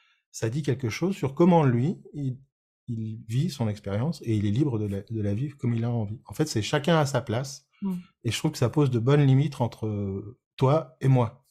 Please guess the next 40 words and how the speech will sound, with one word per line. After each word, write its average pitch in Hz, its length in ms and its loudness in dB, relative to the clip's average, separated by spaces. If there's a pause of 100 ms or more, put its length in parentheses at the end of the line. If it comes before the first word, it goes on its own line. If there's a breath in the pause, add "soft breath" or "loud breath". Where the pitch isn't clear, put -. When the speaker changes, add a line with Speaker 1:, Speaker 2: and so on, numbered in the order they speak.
(100)
Speaker 1:
Tu 104 100 -10
vois, 120 240 -8
je - 140 0
suis 139 260 -2
comme 123 180 4
je 117 100 2
suis, 127 200 -4
je 117 100 0
fonctionne 117 380 -4
comme 113 180 -2
je 110 80 -4
fonctionne. 123 440 -4 (1120 soft breath)
Évidemment, 107 300 0
faut 135 120 -6
pas 110 140 -2
fuir 135 540 0
la 104 100 0
remise 110 240 2
en 110 80 0
question, 104 440 -4
hein, - 220 -12
mais, 123 380 0 (1040 soft breath)
et 147 80 4
mon 139 140 6
sujet, 135 340 4
il 151 80 4
est 120 80 2
libre 131 320 0
de 117 100 -4
fonctionner 107 460 -6
comme 110 180 -4
il 107 60 -6
fonctionne. 110 500 -14
Et 107 140 -12
je - 80 -14
trouve - 100 -20
que - 60 -20
c'est - 160 -18
très 180 180 2
précieux 143 480 -2